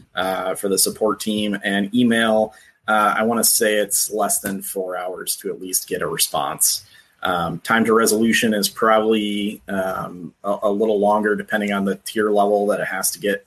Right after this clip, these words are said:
escalated to. Um, but in general, I think initial, uh, tier one, we're, we try to get back within the four-hour time.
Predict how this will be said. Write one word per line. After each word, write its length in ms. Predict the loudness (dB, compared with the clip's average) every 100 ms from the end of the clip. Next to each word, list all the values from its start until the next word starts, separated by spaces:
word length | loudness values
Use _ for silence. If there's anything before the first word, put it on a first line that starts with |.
| -2
escalated 640 | -2 0 0 2 0 -2
to. 320 | -2 -2 -2 -6 _ -20 -20 -2
Um, 340 | 2 4 2 2
but 140 | 4
in 180 | 4 2
general, 440 | 2 4 6 6
I 100 | 4
think 260 | 2 -2 -2
initial, 720 | -2 -2 0 0 0 -2 -4
uh, 280 | -2 -2 -4 -6
tier 260 | -4 0
one, 360 | 0 0 -2 0
we're, 100 | -2 -4
we 80 | 0
try 180 | 2
to 80 | 4
get 160 | 2 2
back 260 | 2 2
within 220 | 0 -2 -2
the 80 |
four-hour 480 | -4 -2 0 2 0
time. 380 | -2 -2 -2 -6